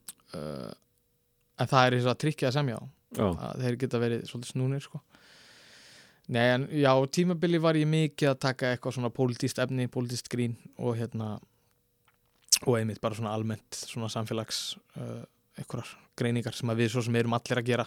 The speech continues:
Speaker 2: Já.
Speaker 1: Uh, og, en í seinni tíð hef ég leyft mér að verða bara súrari og súrari, sko, sem að ég held að sé jafnvel bara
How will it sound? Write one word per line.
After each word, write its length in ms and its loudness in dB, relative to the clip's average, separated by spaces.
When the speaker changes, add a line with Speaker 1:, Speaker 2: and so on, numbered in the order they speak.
Speaker 2:
Já. 260 2
Speaker 1:
Uh, 1200 -4
og, 440 -2
en 220 4
í 140 4
seinni 340 2
tíð 320 0
hef 160 0
ég 140 4
leyft 180 -2
mér 160 2
að 140 0
verða 220 2
bara 180 -6
súrari 340 2
og 80 0
súrari, 320 2
sko, 220 -12
sem 200 -2
að 60 4
ég 80 6
held 160 0
að 100 4
sé 220 2
jafnvel 280 0
bara 200 2